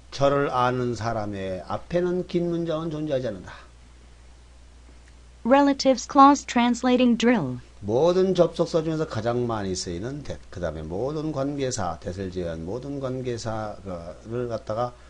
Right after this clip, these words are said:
Speaker 1: 아, 다 대신할 수 있는 것입니다. that은 다 대신할 수 있는 접속사이죠. 주어에서 시작해서 선행사에서 끝을 낸다. 이게 무슨 말이냐? 주어가 있으니까 그렇게 하겠다. 주어에서 쭉 들어서 선행사에서 끝,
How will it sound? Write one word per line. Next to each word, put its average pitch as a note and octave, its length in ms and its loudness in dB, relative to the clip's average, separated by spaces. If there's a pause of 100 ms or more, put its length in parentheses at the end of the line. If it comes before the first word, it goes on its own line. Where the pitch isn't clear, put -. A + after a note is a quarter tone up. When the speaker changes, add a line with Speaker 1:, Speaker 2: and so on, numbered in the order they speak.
(200)
Speaker 1:
아, C#2+ 300 -8
다 D2 400 -14
대신할 G#2 420 -4
수 D#2+ 140 -14
있는 C2 180 -14
것입니다. - 540 -16
that은 A2 320 -8
다 G2+ 280 -10 (260)
대신할 G2+ 400 -6
수 - 120 -12
있는 F2+ 240 -8
접속사이죠. F2 760 -10 (2250)
주어에서 G#3+ 580 8
시작해서 G#3+ 380 6
선행사에서 G3 680 8
끝을 F3+ 260 6
낸다. D#3 520 8
이게 A#2+ 260 0
무슨 C3 300 0
말이냐? B2 420 0
주어가 E3+ 360 -2
있으니까 D#3+ 500 -4
그렇게 B2 340 -6
하겠다. A#2+ 600 -8
주어에서 A2 460 0
쭉 C3+ 400 0
들어서 C#3 320 2
선행사에서 C3+ 840 -2
끝, D3+ 260 -2